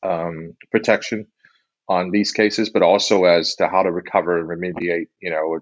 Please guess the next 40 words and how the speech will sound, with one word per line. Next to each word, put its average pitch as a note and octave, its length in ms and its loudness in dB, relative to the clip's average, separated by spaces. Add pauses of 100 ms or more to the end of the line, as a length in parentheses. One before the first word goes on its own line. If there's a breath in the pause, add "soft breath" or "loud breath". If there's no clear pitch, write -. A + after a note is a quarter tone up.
when F2 120 -6
incidents E2+ 460 -10
like D#2+ 160 -2
that D#2 180 -4
happen. E2 360 -8
So F#2 260 -2 (420)
I F#2 100 0
strongly A#2 420 4
recommend, F2+ 680 -2
you G2+ 120 -2
know, F2 320 -2 (200)
uh, E2 200 2 (120)
people F#2 240 0
to F2 80 0
look F#2+ 360 0
at, F2 260 2 (380)
seriously C3+ 680 2 (800 loud breath)
look A2+ 300 4
at F#2+ 220 2
their G#2 100 2
organization, F#2 920 -4 (420)
do A2 120 0
some, F2+ 260 -10 (100)
you G2+ 160 -8
know, F#2 80 2
exercises F#2 760 2
to F2+ 100 -8
figure F#2 300 0
out E2+ 200 2 (400)
when A2 120 -4
things A#2+ 260 0
like G#2+ 200 2
that, G2 220 4
it's A2+ 240 -4
not C3 120 2
an G2+ 180 -4
if G#2 280 0
anymore, F#2 500 -4
is F#2 140 -8
when. F2 460 -4